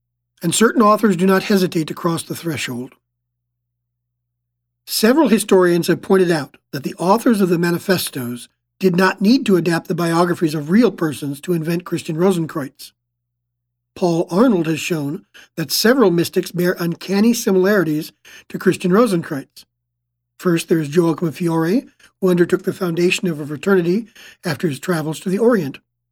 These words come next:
Then there are Roelman Mersfan, the founder of the Friends of God, and Gerhard Grote, the creator of the Brothers of the Common Life. The latter group promoted the Devotio Moderna, a spiritual movement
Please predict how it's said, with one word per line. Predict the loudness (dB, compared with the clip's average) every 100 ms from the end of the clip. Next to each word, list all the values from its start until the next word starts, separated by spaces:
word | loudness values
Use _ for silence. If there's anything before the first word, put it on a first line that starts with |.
| _ _ _ _ _ _ _
Then | 4 6
there | 6
are | 4 2
Roelman | 4 4 4 2 2
Mersfan, | 2 0 0 0 0 0 _ _ _ _ _ _ _
the | -6
founder | 0 2 2 2
of |
the | 0
Friends | -2 0 0
of | -2
God, | -4 -2 -2 -6 -10 _ _ _ _ _ _ _ _ -10
and | -6 -2
Gerhard | 0 2 2 0 0
Grote, | 2 2 0 -8 -14 _ _ _ _ _ _ -16
the | -8
creator | 0 2 4 2
of | 0
the | 0
Brothers | 2 4 2
of | 2
the | -4
Common | -2 2 2
Life. | -2 -8 -12 _ _ _ _ _ _ _ _ _ _ _ _ _ _ _ -4
The |
latter | 2 4 4
group | 2 0 0
promoted | 0 2 2 2
the | 0
Devotio | 0 2 2 2 2 4
Moderna, | 4 2 2 0 -4 -12 _ _ _ -12
a | -8
spiritual | -4 2 2 2 2 2
movement | 2 2 -2 -6